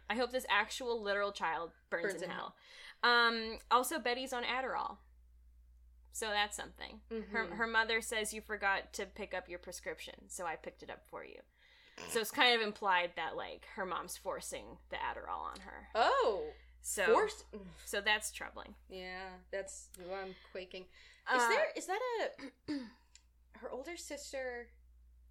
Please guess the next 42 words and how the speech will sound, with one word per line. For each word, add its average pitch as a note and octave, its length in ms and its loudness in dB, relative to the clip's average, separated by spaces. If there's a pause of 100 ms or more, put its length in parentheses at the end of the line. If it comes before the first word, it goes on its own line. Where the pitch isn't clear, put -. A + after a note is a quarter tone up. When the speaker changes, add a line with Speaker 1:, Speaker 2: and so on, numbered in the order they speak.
(140)
Speaker 2:
I A#3+ 80 -2
think D#4 180 -8
that's F#4+ 160 -6
another B3+ 360 -2
thing G#3 380 -8
from, F#3 500 -8 (840)
uh, F3 460 -2 (280)
at F#3+ 200 -6
least G#3+ 400 -12 (100)
Afterlife F3+ 520 -8
with E3 120 -10
Archie. E3 320 -8
There's, E3 220 -6
like, D#3+ 160 -8
troubles E3 460 -8
with D#3+ 140 -8 (300)
the F3 160 -14
older E3 440 -8
sister. E3+ 320 -10
There's E3 140 -10
some E3+ 120 -12
sort F3+ 140 -12
of F3 100 -16
weird E3 160 -14
turbulent E3 460 -10
thing, E3 140 -10
but F3 100 -4
that F3+ 180 -4
also F3 260 -8
hasn't - 240 -14
been - 120 -14
expanded - 460 -14
on - 100 -16
there. - 100 -14
Speaker 1:
Mm. F3+ 560 -12
Speaker 2:
Okay. D#3+ 140 -10 (140)
Speaker 1:
It A#3 100 0
will C4+ 180 6
get A#3 160 0
expanded - 520 -10
on. - 160 -12
Speaker 2:
I, G#3 240 0